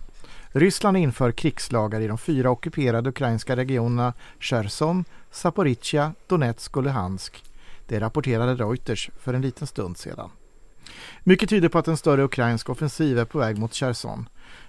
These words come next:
Ukrainska försvarsmakten och myndigheter har gått ner i tyst läge,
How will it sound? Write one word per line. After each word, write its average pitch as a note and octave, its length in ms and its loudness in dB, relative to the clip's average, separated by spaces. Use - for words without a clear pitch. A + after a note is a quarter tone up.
Ukrainska C3 440 2
försvarsmakten C3 680 2
och D3 60 4
myndigheter C#3 540 2
har C#3+ 60 2
gått B2+ 180 -4
ner A2+ 140 0
i A2 60 -6
tyst - 400 -4
läge, D3 340 2